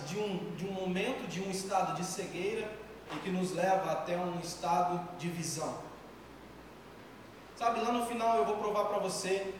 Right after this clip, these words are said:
esse homem ele não era cego de nascença, entende?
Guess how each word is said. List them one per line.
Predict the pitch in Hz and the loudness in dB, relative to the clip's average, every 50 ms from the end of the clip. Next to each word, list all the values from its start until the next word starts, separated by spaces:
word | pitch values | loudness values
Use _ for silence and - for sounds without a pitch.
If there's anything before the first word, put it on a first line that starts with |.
| - | 0
esse | 190 196 185 - 202 208 | 0 2 2 2 0 0
homem | 202 208 208 208 | 2 2 2 4
ele | 208 202 202 202 202 | 4 4 4 4 2
não | 202 208 214 214 202 | 0 0 2 2 4
era | 190 202 208 202 208 202 202 202 202 - - | 4 6 6 6 6 4 2 0 -4 -4 -6
cego | - - - 175 180 175 170 | -6 -4 0 0 0 0 0
de | 160 170 | 0 0
nascença, | 175 175 170 - - 185 185 175 - - 131 | 0 -2 -2 -2 -2 -2 -2 -2 -2 -4 -6
entende? | 123 - - 165 175 170 | -8 -8 -6 -6 -6 -6